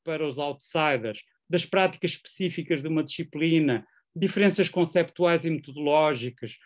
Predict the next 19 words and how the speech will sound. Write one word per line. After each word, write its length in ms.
valores 360
epistémicos 720
conflituantes 920
e 60
contextos 600
de 100
investigação 720
diferentes 560
restringem 640
as 100
possibilidades 720
de 60
sucesso 360
interdisciplinar. 840
A 60
verdade, 340
porém, 520
é 120
que 380